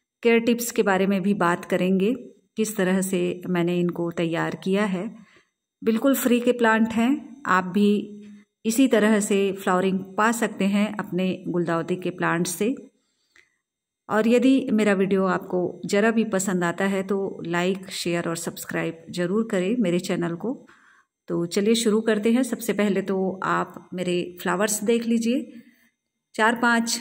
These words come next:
कलर्स वैरायटी के प्लांट हैं मेरे पास, जिसमें से आप देख रहे हैं लाइट पिंक, वाइट, येलो, ये थोड़ा सा अलग वाइट है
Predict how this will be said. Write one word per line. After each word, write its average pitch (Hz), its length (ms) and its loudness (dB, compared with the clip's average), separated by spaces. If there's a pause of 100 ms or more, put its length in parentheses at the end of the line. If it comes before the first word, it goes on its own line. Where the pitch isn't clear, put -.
कलर्स 196 420 0
वैरायटी 180 480 -2
के 185 180 -2 (800)
प्लांट 180 360 -2
हैं 233 140 0
मेरे 214 220 2
पास, 185 400 -6 (420)
जिसमें 208 320 0
से 233 140 0
आप 196 160 2
देख 190 240 -2
रहे 202 120 0
हैं 208 100 2
लाइट 190 380 0
पिंक, 214 340 0 (720)
वाइट, 185 440 -2 (640)
येलो, 190 380 2 (1120)
ये 208 280 2
थोड़ा 196 200 0
सा 190 160 -2
अलग 185 400 -2 (220)
वाइट 202 300 0
है 208 340 -4